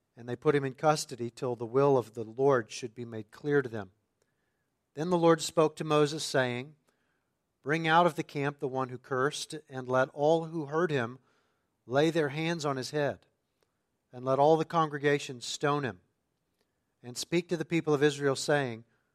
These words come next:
'Whoever curses his God shall bear his sin. Whoever blasphemes the name of the Lord shall surely be put to death.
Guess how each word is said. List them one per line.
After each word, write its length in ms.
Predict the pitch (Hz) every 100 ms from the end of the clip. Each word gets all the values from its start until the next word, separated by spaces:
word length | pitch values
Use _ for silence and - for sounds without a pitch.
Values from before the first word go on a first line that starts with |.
| _ _
'Whoever 340 | - 143 156 175
curses 520 | - 180 175 - 139
his 180 | 151 127
God 400 | 156 147 127 123
shall 240 | - 131
bear 400 | 123 - 139 147
his 400 | 135 139 127 -
sin. 400 | - - 143 123 87 _ _ _ _ _ _ _ _ _ _
Whoever 260 | 151 147
blasphemes 800 | 151 143 147 165 - 170 160 143
the 80 | 139
name 260 | 143 139 151
of 120 | 135
the 100 | 156
Lord 420 | 131 113 110 123 _ _ _ _
shall 300 | - 131 123
surely 480 | - 160 165 123 117
be 120 | 120
put 280 | - 123 -
to 80 |
death. 420 | 120 123 107 90